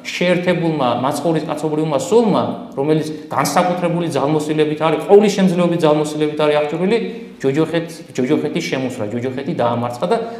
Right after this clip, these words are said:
მართალმხატველ სულების სასუფეველში ამოიყვანა. ესე იგი, ერთ-ერთი მესიანური წინასწარმეტყველება ძალიან საინტერესო და დეტალებში, რაც გადმოგვცემს ჩვენ მესიასთან დაკავშირებულ მოვლენებს, უკავშირდება იონას. ეხლა აქ ერთი მხარეა, ცოტა თემიდან გადავ-, შეიძლება ვიღაცა მიფიქროს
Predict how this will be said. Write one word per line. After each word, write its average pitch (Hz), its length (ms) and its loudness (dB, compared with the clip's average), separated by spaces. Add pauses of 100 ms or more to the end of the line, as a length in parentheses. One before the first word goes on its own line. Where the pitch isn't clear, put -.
(100)
მართალმხატველ 131 560 -2
სულების 143 320 -4
სასუფეველში 120 560 -2
ამოიყვანა. 113 400 -4 (160)
ესე 185 160 4
იგი, 156 120 4 (440)
ერთ-ერთი 190 400 2
მესიანური 160 480 0
წინასწარმეტყველება 160 800 0
ძალიან 185 320 4
საინტერესო 147 720 -2
და 185 60 4 (260)
დეტალებში, 143 560 4
რაც 123 160 -2
გადმოგვცემს 123 600 -2
ჩვენ 117 200 -4
მესიასთან 131 320 -2
დაკავშირებულ 131 560 2
მოვლენებს, 185 360 2 (280)
უკავშირდება 151 560 0
იონას. 110 280 -6 (200)
ეხლა 202 240 4
აქ 196 80 6
ერთი 165 260 2 (380)
მხარეა, 123 400 2 (240)
ცოტა - 220 0 (100)
თემიდან 156 320 0
გადავ-, 120 480 0 (220)
შეიძლება 196 400 0
ვიღაცა 131 400 0
მიფიქროს 117 460 -4